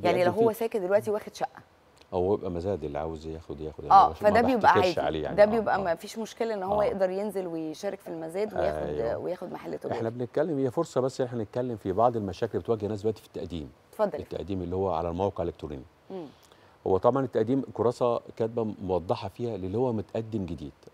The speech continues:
Speaker 2: فده ما فيش مشكله فيه. لكن احنا واجه، يعني سم-،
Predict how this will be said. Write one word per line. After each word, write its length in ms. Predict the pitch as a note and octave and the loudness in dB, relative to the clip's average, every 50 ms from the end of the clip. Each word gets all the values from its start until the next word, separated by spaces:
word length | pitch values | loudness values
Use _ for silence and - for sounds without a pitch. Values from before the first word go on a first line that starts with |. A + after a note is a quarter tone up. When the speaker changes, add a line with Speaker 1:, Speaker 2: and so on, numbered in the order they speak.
| _ - | _ -6
Speaker 2:
فده 220 | F2+ F#2 G#2+ C3+ | -4 -2 0 0
ما 100 | C#3+ C#3 | 0 -2
فيش 200 | A#2 - - - | -4 -6 -10 -12
مشكله 260 | G2+ - - - F#2+ | -12 -10 -6 -6 -6
فيه. 160 | F2 - C#2+ D2 - _ _ _ - - - - _ _ - | -6 -8 -12 -16 -18 _ _ _ -20 -20 -20 -20 _ _ -12
لكن 200 | E2+ - G#2+ A2 | -8 -4 -4 -4
احنا 180 | B2 B2+ B2 | -4 -2 -2
واجه، 300 | A2 G#2+ G2 F2 G2 A2+ - - | 0 0 0 0 0 -4 -6 -6
يعني 280 | G2+ F2+ D#2+ E2 E2 D#2+ | -6 -8 -6 -8 -8 -10
سم-، 180 | - - - | -12 -12 -14